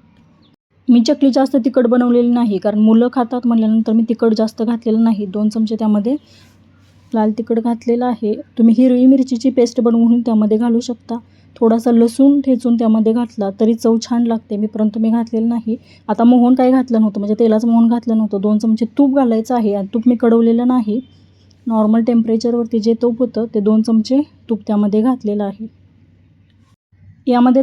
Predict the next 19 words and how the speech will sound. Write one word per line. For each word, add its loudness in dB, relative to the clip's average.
तेल 2
कडवून 0
घालायची -2
गरज 0
नाही -2
किंवा -6
तेलाचं -2
मोहन 2
त्यामध्ये -2
घालायची -4
गरज -6
नाही. -4
आणि 0
आपण 0
फुटाण्याची 0
डाळ 2
घातलेली 0
आहे, -2
त्यामुळे 0